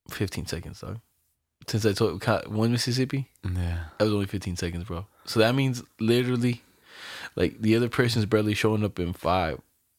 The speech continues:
Speaker 1: four, three, two, one, zero. She showed up now. And she's like,
Speaker 2: "Did I win? Did I win?"
Speaker 1: <laughs> The, the guys are like,
Speaker 2: I've been here.
Speaker 1: "I've been eating lunch, bitch."
Speaker 2: Yeah.
Speaker 1: <laughs> I'm like,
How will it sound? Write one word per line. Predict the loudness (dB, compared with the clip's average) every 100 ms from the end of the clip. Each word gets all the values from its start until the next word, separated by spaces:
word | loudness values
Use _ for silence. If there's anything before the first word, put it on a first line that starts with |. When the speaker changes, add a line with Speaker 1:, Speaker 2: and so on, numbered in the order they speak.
| _
Speaker 1:
four, | -10 -6 -6 -8 -14 _ _ _ _ _
three, | -6 -4 -6 -10 _ _ _ _ _ _
two, | -6 -6 -6 -12 _ _ _ _ _ _
one, | -10 -8 -8 -14 _ _ _ _ _ -8
zero. | -6 -6 -10 _
She | -6 0
showed | 2 2
up | 2 -4 _ _ -6
now. | -6 -6 -12 _ _ _ _ _ -8 0
And | 2
she's | 4
like, | 2 4 4
Speaker 2:
"Did |
I | 4
win? | 6 6 4 0 -4
Did | -4
I |
win?" | 2 2 2 -2
Speaker 1:
<laughs> | -12 -12 _ 4
The, | 6 6 4 4
the | 4
guys | 4 4
are | 2
like, | 0 -6 -20 -8
Speaker 2:
I've | -2 0
been | 2
here. | 0 0
Speaker 1:
"I've | 0 2
been | 2
eating | 2 0
lunch, | 0 -2 -2
bitch." | -6 0 4
Speaker 2:
Yeah. | 4 4 0 2 2 2
Speaker 1:
<laughs> | 2
I'm | 0
like, | 0 0